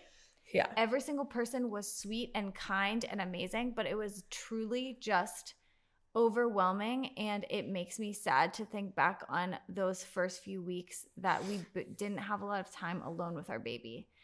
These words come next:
Speaker 2: to
Speaker 1: Yeah.
Speaker 2: really, like, soak up those moments. And it felt more like, "Well, I have to make sure that, like, she's good so that these people can come here."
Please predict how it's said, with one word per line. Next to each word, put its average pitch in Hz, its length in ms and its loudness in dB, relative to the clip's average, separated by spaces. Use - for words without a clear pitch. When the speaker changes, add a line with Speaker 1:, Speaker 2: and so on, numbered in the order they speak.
Speaker 2:
to 196 60 -2
Speaker 1:
Yeah. 180 240 4
Speaker 2:
really, 185 240 4
like, 139 240 2
soak - 400 -2
up 185 140 -8
those 160 220 -2
moments. 151 520 -2
And 208 160 -4
it - 180 -4
felt 151 380 0
more 190 280 -2
like, 170 440 -4
"Well, 208 100 -2
I 196 40 -2
have 196 180 -2
to 202 80 -2
make 180 180 -2
sure 196 200 -4
that, 185 240 0
like, 175 220 -2
she's 185 360 -4
good 175 420 0
so 202 140 -4
that 175 180 -4
these 170 180 -6
people 180 420 -6
can 190 220 -10
come 175 360 -4
here." 117 520 -6